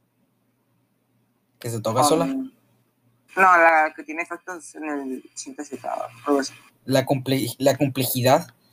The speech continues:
Speaker 1: de las pistas técnicas son las que para ti te parecen un, un
Speaker 2: Ajá.
Speaker 1: amplificador con efecto. Podría ser. O podría ser que simplemente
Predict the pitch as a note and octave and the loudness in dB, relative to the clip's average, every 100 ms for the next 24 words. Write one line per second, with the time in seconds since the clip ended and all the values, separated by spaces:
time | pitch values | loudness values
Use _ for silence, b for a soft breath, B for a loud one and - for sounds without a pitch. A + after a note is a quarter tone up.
0 | b b - F#3 G3 D3+ - B2+ - E3 | b b -2 4 4 4 0 -4 2 4
1 | E3 - C#3 C#3 D3 D3 D3+ D3 - - | 2 2 -4 -2 -4 0 0 0 -6 -16
2 | _ _ - C3 B2+ C3 C3 C3 G#2+ A2 | _ _ -10 -4 0 0 -2 -4 -4 -6
3 | A2 B2 A2+ G2 G#2 A2+ A2 G#2 G2+ A2 | -4 -4 -2 -4 -4 -6 -6 -6 -8 -10
4 | _ _ _ _ _ _ _ _ _ _ | _ _ _ _ _ _ _ _ _ _
5 | _ _ - A#2+ A#2+ B2 A#2+ A#2+ - - | _ _ -12 -8 -4 -4 -4 -6 -6 -4
6 | F#3+ A2 A2+ A2 A2 - - - _ _ | -4 -4 -6 -8 -10 -16 -20 -20 _ _
7 | _ _ _ _ _ _ - F#3+ G#3+ - | _ _ _ _ _ _ 2 4 4 4
8 | A3+ - _ _ _ _ B B B _ | 0 -4 _ _ _ _ B B B _
9 | _ - C#3 D3 D3 D3 D3 E3+ F3 F3 | _ -8 -4 2 4 4 2 0 -2 -2
10 | E3+ E3+ E3+ E3 - - F3 F3 D#3+ | -2 -2 -2 -6 -8 -4 0 0 -2